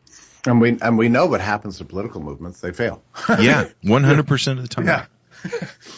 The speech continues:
Speaker 1: And it's a, it's kind of a collectivist notion. It's got leaders and followers and homogeneous interests, and we're all marching the same way. That is not the way liberty is gonna take place in this world. We need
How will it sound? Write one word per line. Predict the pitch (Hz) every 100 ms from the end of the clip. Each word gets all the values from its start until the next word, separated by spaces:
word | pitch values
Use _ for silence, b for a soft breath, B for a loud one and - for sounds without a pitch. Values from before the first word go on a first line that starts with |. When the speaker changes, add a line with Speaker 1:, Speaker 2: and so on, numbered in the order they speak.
| B -
Speaker 1:
And | 139 131
it's | 123
a, | 131 -
it's | 110
kind | - 127
of | 104
a | 95
collectivist | - 85 90 - 123 120 -
notion. | 120 117 127 107
It's | 87
got | - 80
leaders | 76 107 104 98
and | 90
followers | 101 104 101 95
and | 85
homogeneous | 80 98 95 85 90 90 82 98
interests, | 101 - 95 90
and | 85
we're | 87
all | 90
marching | 87 85 - 82
the | 76
same | - 87 85
way. | 82 B B B _
That | 113 117
is | 104
not | 101 101 101 107
the | 107
way | 98 95
liberty | 90 85 90
is | 82
gonna | 85 82
take | 82 76
place | 90 104
in | 90
this | 73 69
world. | 71 67 -
We | 92
need | 101 90